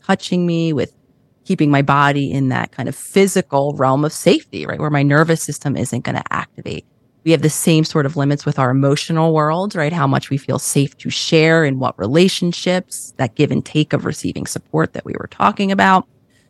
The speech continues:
And same thing spiritually, right? We have limits and separation between what makes me, me, unique and the differences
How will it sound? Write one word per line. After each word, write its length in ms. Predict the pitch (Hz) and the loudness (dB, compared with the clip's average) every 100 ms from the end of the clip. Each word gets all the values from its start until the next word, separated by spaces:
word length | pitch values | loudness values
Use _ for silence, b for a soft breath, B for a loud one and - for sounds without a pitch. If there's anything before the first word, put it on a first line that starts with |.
| _ | _
And 160 | 156 151 | 0 2
same 220 | - 151 | 2 2
thing 140 | 147 | 2
spiritually, 600 | 147 - - - - - | -2 -4 -6 -8 -8 -6
right? 140 | 90 - | -4 0
We 120 | 147 | 2
have 220 | 143 139 | 2 2
limits 540 | 147 151 156 156 - - | 0 2 2 2 -2 -4
and 180 | 139 | -4
separation 680 | - 143 - 139 180 254 175 | -2 -4 -2 0 0 0 0
between 300 | 156 - 165 | -2 -2 0
what 140 | 151 - | 0 0
makes 280 | 143 - | -2 0
me, 180 | 165 160 | 0 2
me, 380 | 156 233 196 220 | 4 2 2 0
unique 480 | 202 165 147 175 - _ _ _ _ _ - | -2 -2 -2 -4 -8 _ _ _ _ _ -4
and 240 | 139 139 | -2 -2
the 80 | 139 | -4
differences 960 | - 190 - 160 147 - 143 - - | 0 0 2 0 0 -4 -6 -6 -12